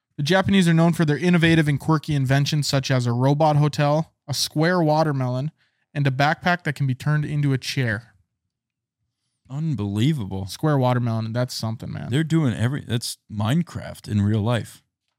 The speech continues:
Speaker 1: Yeah.
Speaker 2: I mean,
Speaker 1: That is.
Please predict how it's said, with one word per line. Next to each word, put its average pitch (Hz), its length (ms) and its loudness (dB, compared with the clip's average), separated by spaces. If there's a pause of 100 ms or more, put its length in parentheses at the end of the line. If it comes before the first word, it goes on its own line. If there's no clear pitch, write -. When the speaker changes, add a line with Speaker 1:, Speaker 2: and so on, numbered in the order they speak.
(140)
Speaker 1:
Yeah. 139 300 -8
Speaker 2:
I - 1300 -20
mean, 92 240 -4 (1120)
Speaker 1:
That 127 160 0
is. 113 340 -6